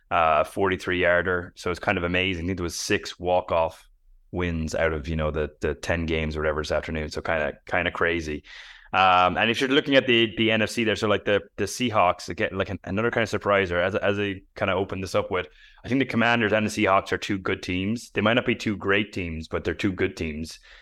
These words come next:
They're a team that if you were playing in a wildcard game or first round of a playoff,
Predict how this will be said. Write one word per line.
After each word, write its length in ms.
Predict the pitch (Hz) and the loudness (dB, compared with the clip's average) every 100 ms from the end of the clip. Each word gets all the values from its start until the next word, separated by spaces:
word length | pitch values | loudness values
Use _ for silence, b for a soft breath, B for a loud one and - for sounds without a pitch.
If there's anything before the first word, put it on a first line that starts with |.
| B | B
They're 80 | - | -4
a 40 | 98 | 0
team 180 | 110 | 2
that 100 | 101 | 2
if 80 | 95 | 0
you 80 | 98 | 0
were 60 | 95 | 2
playing 280 | 104 101 | 2 2
in 60 | 101 | 0
a 60 | 92 | 2
wildcard 440 | 95 95 98 92 | 2 2 2 0
game 280 | 87 85 85 | -2 -2 -2
or 60 | |
first 220 | 82 98 - | 0 0 2
round 220 | 92 85 | 0 0
of 60 | |
a 40 | 78 | -2
playoff, 440 | 95 90 82 80 | 0 2 4 2